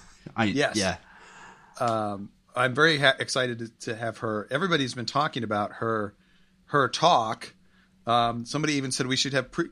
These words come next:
Speaker 2: shirts made for people who saw the talk at the conference. I saw
Speaker 1: <laughs>
Speaker 2: Hannah's talk in person, right? I think it was just because it was so long to get the video up or something like that. But anyway, um,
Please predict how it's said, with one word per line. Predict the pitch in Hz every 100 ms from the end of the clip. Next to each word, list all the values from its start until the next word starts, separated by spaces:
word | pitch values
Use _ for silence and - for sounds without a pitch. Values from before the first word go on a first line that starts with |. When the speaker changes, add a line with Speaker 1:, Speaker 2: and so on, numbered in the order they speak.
| -
Speaker 2:
shirts | - - 170 190 -
made | 139 123 120 117 - -
for | 139
people | 156 143 131
who | 131
saw | 113 143 135
the | 139 120
talk | 135 123 - -
at | 123 139
the | 147
conference. | - 147 135 120 107
I | - 190 -
saw | 170 165 156
Speaker 1:
<laughs> |
Speaker 2:
Hannah's | 156 143 135
talk | 139 135 180
in | -
person, | 147 143 123 104
right? | 110 120 - - - -
I | 135
think | 165
it |
was | 139
just | 151 127
because | 131 139 123
it | 139
was | 123 -
so | 135
long | 127 131 131
to | 120
get | 117 -
the | 107
video | 139 139 113 104
up | 95 -
or | 104
something | 117 101 95
like | 98 92
that. | 101 101 147
But | 156
anyway, | 180 131 104 - - - -
um, | 120 117 117